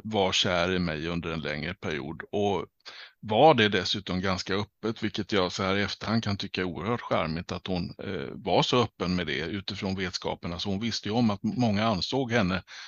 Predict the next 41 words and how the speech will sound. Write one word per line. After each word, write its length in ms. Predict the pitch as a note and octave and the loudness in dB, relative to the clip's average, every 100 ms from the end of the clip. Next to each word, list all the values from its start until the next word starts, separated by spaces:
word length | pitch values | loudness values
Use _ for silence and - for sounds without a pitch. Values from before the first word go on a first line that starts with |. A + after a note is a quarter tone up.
| - | -4
som 260 | - F2+ | 0 0
ful. 640 | F2+ - G2 G2 E2+ B1 A#1+ - - - - - - - - | -2 -4 -2 -2 -4 -8 -8 -10 -14 -16 -14 -14 -16 -8 0
Men, 120 | A#2 | 0
och 120 | B2 A#2+ | 2 4
det 320 | D#3+ A3+ F3 | 6 8 6
fick 260 | C3 G#2+ | 4 2
ju 100 | A#2 | 2
jag 180 | F#2+ F2 | 2 2
lida 340 | F2 E2 C#2 D2 | -2 -4 -4 -2
av. 240 | C#2 C2+ - - | -2 -6 -8 -4
Alltså, 220 | A2 A#2+ | -2 2
jag 280 | A#2+ D3+ D#3 | 4 4 6
blev 180 | C#3 | 4
ju 180 | A#2+ A#2 | 6 4
retad 580 | B2+ C3 F#2+ - D#3+ C#3+ | 4 2 0 0 0 0
för 240 | C3 G#2 | 2 2
att 160 | G2+ G2 | 2 0
den 180 | G2+ G2 | -2 0
som 320 | - G2 - F#2+ | 0 0 0 -2
de 160 | A2 | 0
flesta 480 | A2+ D#3 C#3 - C#3 | 4 4 4 2 0
såg 300 | - G2+ F#2+ | 2 0 0
som 320 | - F#2+ - | 0 0 0
fulast 640 | - C3 B2 F2 F#2 G2 - | -2 0 0 0 -2 -2 -2
av 160 | F2 | 0
alla 380 | - F#2+ E2 E2 | 2 0 0 -4
var 140 | E2+ E2+ | -4 -2
kär 400 | - E2+ E2 E2 | 0 0 0 0
i 40 | |
mig. 340 | F2+ A#2+ B2+ - - - - | 2 4 2 0 -10 -14 -4
På 60 | A#2 | 4
något 200 | A#2 C#3+ | 4 4
sätt 180 | - G#2+ | 2 0
så 120 | A2+ | -2
blev 260 | G2 G2+ F#2+ | 0 0 2
jag 260 | F2+ E2+ | 2 2
också 420 | B2+ - - A#2 G#2 | 0 0 -2 -2 -2
ful 640 | - - G2+ F2 D#2 D#2+ | -4 -2 -2 -2 -6 -2
av 280 | - F2 - | 0 0 0
det 260 | D#2 C2 | -2 -2
då 300 | D2 A#1+ A#1 | -4 -6 -8